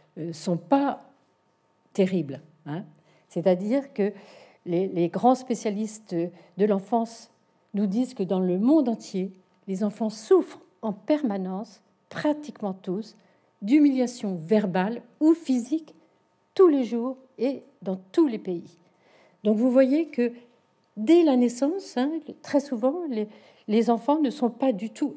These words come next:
écoutés dans leurs émotions et dans leurs besoins. Et on va leur dire, mais,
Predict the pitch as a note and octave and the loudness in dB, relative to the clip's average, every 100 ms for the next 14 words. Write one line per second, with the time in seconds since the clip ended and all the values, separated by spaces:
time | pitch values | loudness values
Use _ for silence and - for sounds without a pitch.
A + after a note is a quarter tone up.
0 | - B3+ B3+ C4 B3+ - F#4 B3+ F#3 F3+ | -2 -2 0 -6 -6 -2 -2 -2 -8 -8
1 | F3+ G#3 G3 F#3+ - A3 F3+ D#3+ F3 D#3+ | -8 -6 -6 -8 -8 -8 -6 -6 -4 -4
2 | E3 G3 E3 D#3 G3 D#4+ _ _ _ _ | 0 0 0 -2 -4 -6 _ _ _ _
3 | - _ - A#3+ C#4 - G3 G#3 F#3+ E3 | -20 _ 2 2 2 -2 2 4 4 0
4 | G#3+ G#3 E3 E3 | -2 -2 -2 -4